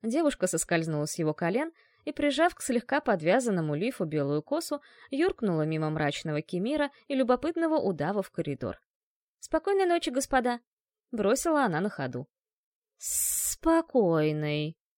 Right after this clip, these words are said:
отозвался заметавшийся по комнате змей. За кем ползти, кого подслушивать?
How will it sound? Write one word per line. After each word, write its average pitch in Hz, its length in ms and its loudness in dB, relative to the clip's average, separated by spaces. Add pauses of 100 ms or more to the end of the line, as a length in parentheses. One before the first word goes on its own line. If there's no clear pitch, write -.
(340)
отозвался 226 560 2
заметавшийся 214 720 0
по 156 120 -6
комнате 143 440 -6
змей. 127 340 -8 (460)
За 214 180 -2
кем 359 200 -2
ползти, 359 480 2
кого 185 240 0
подслушивать? 294 760 -2